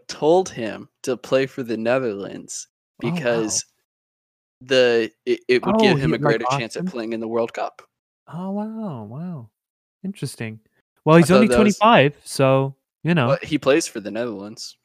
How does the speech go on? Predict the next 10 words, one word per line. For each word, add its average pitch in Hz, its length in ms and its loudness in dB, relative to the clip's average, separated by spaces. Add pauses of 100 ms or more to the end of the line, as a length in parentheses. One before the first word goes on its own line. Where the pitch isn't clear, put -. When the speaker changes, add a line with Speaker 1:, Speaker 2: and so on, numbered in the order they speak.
Speaker 1:
quite 117 220 -2
Speaker 2:
Yeah. 147 120 0
Speaker 1:
regularly, 113 540 -6
so. - 300 -18 (1000)
Speaker 2:
Awesome. 123 480 -2
Speaker 1:
Um, 131 320 -2 (580)
yeah, 156 220 0
so 123 180 -2
that's 135 300 0
cool. 113 400 -10